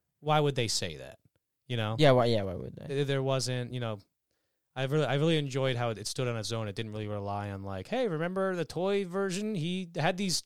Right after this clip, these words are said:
Speaker 1: wing things that came out," you know?
Speaker 2: Well, I do
Speaker 1: And you're
Speaker 2: like
Speaker 1: like, "Oh."
Speaker 2: I do like how, like, when you watch the Toy Story movies, Buzz Lightyear has catchphrases, and they
Speaker 1: Yeah.
Speaker 2: made sure to include those catchphrases in the movie
Speaker 1: Yeah.
Speaker 2: because he's, they're supposed to be a toy based off of him.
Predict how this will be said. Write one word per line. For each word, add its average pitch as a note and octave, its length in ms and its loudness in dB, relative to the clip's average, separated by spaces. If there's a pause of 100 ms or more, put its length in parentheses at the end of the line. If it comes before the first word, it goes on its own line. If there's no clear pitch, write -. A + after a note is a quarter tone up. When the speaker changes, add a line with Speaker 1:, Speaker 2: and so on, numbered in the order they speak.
Speaker 1:
wing A#3 220 4
things C3 300 -4
that A2 120 -4
came G#2 260 -8
out," F#2+ 200 -10
you G2 60 -10
know? E3 80 4
Speaker 2:
Well, E3+ 120 10
I D#3+ 100 8
do D#3+ 180 6
Speaker 1:
And E3+ 80 8
you're D#3+ 100 8
Speaker 2:
like C#3+ 240 6
Speaker 1:
like, - 20 -8
"Oh." G3 540 -6 (320)
Speaker 2:
I C3+ 80 0
do D3 120 4
like D3+ 140 6
how, B2+ 160 6
like, B2 180 4
when A#2+ 100 -2
you A#2 80 0
watch A2+ 220 4
the A2+ 60 -6
Toy A2+ 200 2
Story A2 340 2
movies, G#2+ 560 0 (260)
Buzz A#2+ 140 0
Lightyear A2+ 220 2
has G#2+ 260 -2
catchphrases, C3+ 720 0 (320)
and B2+ 120 0
they B2 80 6
Speaker 1:
Yeah. A#2+ 60 4
Speaker 2:
made B2+ 220 4
sure C3 120 0
to A#2+ 120 -2
include A#2+ 400 2
those A2+ 180 6
catchphrases G#2+ 460 0
in G#2 140 -2
the G#2 40 0
movie G#2+ 460 0 (160)
Speaker 1:
Yeah. B2+ 160 -2
Speaker 2:
because A#2+ 180 6
he's, B2 140 2
they're B2 140 4
supposed C3+ 240 2
to C3+ 60 0
be A#2 40 2
a G#2+ 40 -2
toy A#2 260 0
based G#2 300 0
off B2 160 2
of C3+ 100 -10
him. D#3 240 0